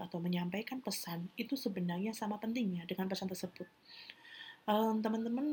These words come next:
kalau kemudian bayangkan ketika kita men-, eee, menjelaskan satu hal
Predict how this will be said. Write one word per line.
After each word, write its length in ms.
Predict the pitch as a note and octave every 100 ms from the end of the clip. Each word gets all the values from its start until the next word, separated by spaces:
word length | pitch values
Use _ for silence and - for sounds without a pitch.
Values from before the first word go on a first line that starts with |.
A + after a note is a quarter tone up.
| C#4+
kalau 220 | - F3+ F#3
kemudian 380 | F#3+ F#3 F#3 F#3 F3+
bayangkan 480 | E3+ E3+ F3 A3+ A#3
ketika 320 | G3 F3+ - F3
kita 200 | F3+ F3 F3
men-, 560 | F3+ F3+ F3 E3+ F3 F3+
eee, 180 | F3+ F3
menjelaskan 560 | F3+ F3+ F3+ F3 - G#3+ G3+
satu 260 | F#3 F3+
hal 100 | F3+